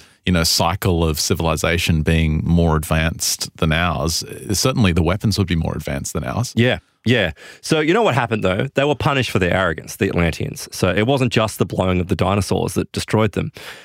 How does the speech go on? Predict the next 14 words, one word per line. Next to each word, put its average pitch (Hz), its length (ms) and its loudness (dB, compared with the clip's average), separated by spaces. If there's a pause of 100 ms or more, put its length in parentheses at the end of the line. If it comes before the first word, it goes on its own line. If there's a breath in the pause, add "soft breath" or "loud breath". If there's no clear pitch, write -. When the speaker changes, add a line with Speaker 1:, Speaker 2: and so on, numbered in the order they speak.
(200 loud breath)
Speaker 2:
Apparently, 196 380 0
w-, 104 280 -2
what 139 220 -2
you 120 80 0
can 113 160 4
look 117 120 0
at 92 220 0
is 120 100 2
if 131 140 0
you 277 140 4
look 294 160 2
in 208 80 0
these 143 200 2
areas 120 540 0